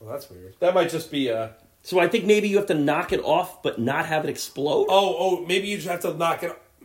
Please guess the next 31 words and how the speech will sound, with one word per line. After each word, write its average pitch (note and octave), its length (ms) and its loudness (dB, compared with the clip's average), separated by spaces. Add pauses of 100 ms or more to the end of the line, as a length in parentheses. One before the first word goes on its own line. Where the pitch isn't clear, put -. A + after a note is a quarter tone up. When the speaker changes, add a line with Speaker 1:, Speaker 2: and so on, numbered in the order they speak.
(340)
Speaker 1:
right. B2 500 -10
You C3+ 80 -12
have C3+ 100 -10
to C#3+ 60 -10
knock D3+ 220 -4
it E3+ 60 -4
off - 100 -4
the - 60 -8
post - 400 -2
clean. C3 480 -8
Speaker 3:
Right. F#3 340 0
Speaker 1:
Something A2 100 -10
like G#2 120 -14
that. A2+ 260 -12
Speaker 3:
But F#3+ 200 2
then B3 420 2
he G#3 180 -4
knocks G#3 360 0
one G#3 120 0
off D#3+ 100 -2
the - 60 -16
post D#3 240 -2
clean, D3 500 -2 (420)
and C#3 100 -2
he C#3 40 -2
goes, - 180 -2 (100)
"Ah, D3+ 320 0
damn, D#3 360 0
a A#2 60 -6
foul D#3 440 -2
ball." C3+ 440 -2